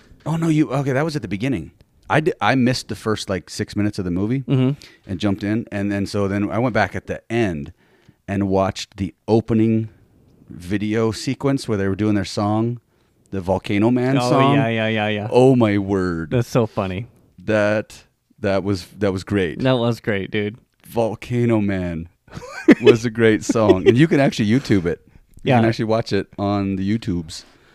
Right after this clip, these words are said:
Speaker 2: Yeah.
Speaker 1: and, and watch Will Ferrell sing Volcano Man.
Speaker 2: And you know what? I did that
Speaker 1: It'll
Speaker 2: specifically
Speaker 1: make your day.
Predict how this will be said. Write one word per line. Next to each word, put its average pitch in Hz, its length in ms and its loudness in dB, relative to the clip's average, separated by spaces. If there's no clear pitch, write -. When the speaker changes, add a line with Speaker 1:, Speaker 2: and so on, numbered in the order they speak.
Speaker 2:
Yeah. 110 300 -4
Speaker 1:
and, 107 360 0
and 107 200 2
watch 107 260 2
Will 107 120 2
Ferrell 92 260 0
sing 87 200 -4
Volcano 82 360 -4
Man. 76 140 -6
Speaker 2:
And 151 180 4
you 151 160 2
know 147 140 4
what? 147 300 0
I 147 140 0
did 160 280 -2
that 165 160 0
Speaker 1:
It'll 127 100 -12
Speaker 2:
specifically 117 500 -2
Speaker 1:
make 160 100 -2
your 85 80 -4
day. 71 280 -12